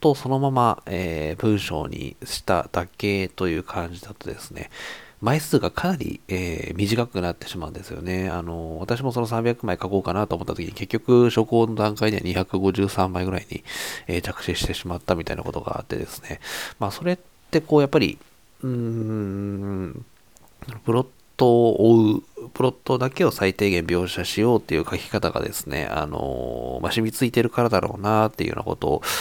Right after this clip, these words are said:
えー、結構感じています。まあ、ショートショートだからって、その、ね、そのプロット、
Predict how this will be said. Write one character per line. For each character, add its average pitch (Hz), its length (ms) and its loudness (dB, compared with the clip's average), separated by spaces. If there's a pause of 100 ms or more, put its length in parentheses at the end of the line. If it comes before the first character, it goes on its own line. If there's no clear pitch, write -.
(260)
え 82 220 -2
ー、 - 40 -6
結 - 200 -2
構 - 80 -18
感 82 220 -6
じ - 120 -14
て 82 80 -4
い 78 60 -2
ま - 120 -8
す。 - 140 -10
ま 117 140 0
あ、 - 20 2
シ - 80 2
ョ 180 40 4
ー - 40 2
ト 240 60 4
シ 247 80 2
ョ - 20 0
ー - 20 0
ト 98 120 4
だ 92 80 -2
か 87 100 2
ら 82 80 0
っ - 20 -2
て、 - 200 -12
そ - 100 -8
の、 80 400 -6 (380)
ね、 104 280 -2
そ - 120 -6
の 82 80 -8
プ 101 100 -2
ロ 104 80 6
ッ - 20 4
ト、 98 300 4